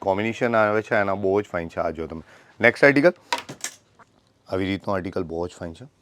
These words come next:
એની જે પ્રિન્ટ છે બહુ જ છે, એમ મતલબ એમ કે દિલમાં લાગી જાય એવી એક પ્રિન્ટ છે કે મસ્ત એકદમ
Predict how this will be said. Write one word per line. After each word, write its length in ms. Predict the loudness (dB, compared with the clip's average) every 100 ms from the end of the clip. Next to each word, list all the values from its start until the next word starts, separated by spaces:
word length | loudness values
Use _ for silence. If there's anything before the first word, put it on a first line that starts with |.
| _ _ _ -8
એની 180 | -6 -2
જે 140 | -2
પ્રિન્ટ 440 | -4 -4 -4 -4 -4
છે 80 | -4
બહુ 220 | 0 -2
જ 40 | -2
છે, 120 | -8 -8
એમ 200 | -6 -6
મતલબ 280 | -8 -2 -2
એમ 220 | -2 -4 -10 -18 -20 _
કે 80 | -2
દિલમાં 520 | 2 4 4 6 8
લાગી 260 | 6 4 0
જાય 160 | -2 -4 -18 -20 -20 _ -10 4
એવી 300 | 4 10 8
એક 100 | 8
પ્રિન્ટ 320 | 4 4 4 4
છે 100 | 2
કે 180 | 6 4
મસ્ત 320 | 4 0 0
એકદમ 300 | 0 2 0